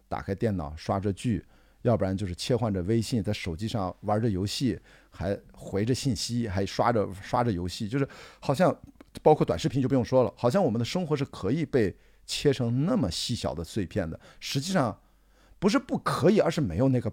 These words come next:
必要，而且实际上的确对我们造成了不好的影响，已经越来越凸显。我相信咱俩今天这个议题和角度会越来越多，通过个人切身的感受会反过味儿来。所以我是对未来有一点点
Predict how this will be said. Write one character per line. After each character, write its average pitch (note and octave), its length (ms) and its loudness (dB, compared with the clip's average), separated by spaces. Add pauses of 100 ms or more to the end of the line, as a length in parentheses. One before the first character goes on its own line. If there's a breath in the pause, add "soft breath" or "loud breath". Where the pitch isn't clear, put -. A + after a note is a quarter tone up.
必 - 240 -4
要， - 320 -8
而 A2+ 120 0
且 D3+ 80 2
实 - 380 -4
际 - 260 -8
上 D3 240 2
的 - 140 -6
确 C3+ 220 -2
对 - 200 -2
我 A#2 140 0
们 F2+ 160 -8
造 A2 180 0
成 E2+ 220 -8
了 E2+ 200 -6 (380 soft breath)
不 - 100 0
好 - 180 -2
的 F#2 80 -4
影 E2+ 200 -6
响， D2+ 200 -6
已 - 80 -12
经 F#2 140 -4
越 C3+ 140 2
来 A2 60 2
越 F2 40 0
凸 - 180 -6
显。 A2 160 -4
我 A2 80 -2
相 F#3+ 160 0
信 F#3+ 120 0
咱 G#2 120 -2
俩 C3+ 140 2
今 A#2 100 -4
天 B2 120 0
这 B2+ 80 -2
个 G#2 120 -4 (540 soft breath)
议 E3 220 0
题 - 180 -4
和 A2 100 0
角 F#2+ 220 -4
度 G#2+ 180 -4
会 C#3 340 -2
越 F#3 220 -4
来 B2 80 2
越 A#2 160 2
多， G#2+ 160 -4
通 D3+ 200 -4
过 D3 120 2
个 E3 160 2
人 C3+ 120 2
切 - 180 -2
身 F#3+ 140 2
的 A3 40 4
感 D#2+ 200 -4
受 E2+ 200 -4 (180 soft breath)
会 - 140 4
反 E2+ 240 -2
过 F2+ 120 -2
味 G#2+ 80 2
儿 F#2+ 100 2
来。 E2 100 -10 (380 soft breath)
所 E3 160 2
以 - 20 6
我 A2 220 0
是 F3+ 240 2
对 D3+ 240 4
未 D3+ 180 6
来 A2 120 4
有 A2+ 200 0
一 E2+ 140 -2
点 A2 200 -2
点 B2 220 -2